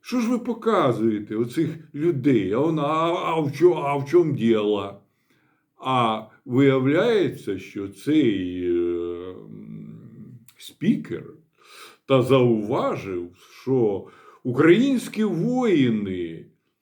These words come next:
та дуже гарні. Так, на, на,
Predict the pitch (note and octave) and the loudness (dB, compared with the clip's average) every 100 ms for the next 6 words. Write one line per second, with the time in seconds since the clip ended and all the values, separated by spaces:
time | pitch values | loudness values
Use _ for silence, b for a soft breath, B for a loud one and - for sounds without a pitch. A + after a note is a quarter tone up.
0 | _ - A#2+ C3 F#3+ F#3 C#3+ D#3 C3+ F#2+ | _ -8 -4 -2 2 4 4 2 0 -2
1 | E2 E2 E2+ E2+ - - _ _ _ _ | -6 -10 -16 -20 -20 -20 _ _ _ _
2 | _ _ _ _ _ G#2 F2 F2 - - | _ _ _ _ _ -4 -4 -8 -16 -16
3 | G#2+ A#2+ D3+ A#2 A2+ A#2+ A#2 | -2 2 4 2 2 0 0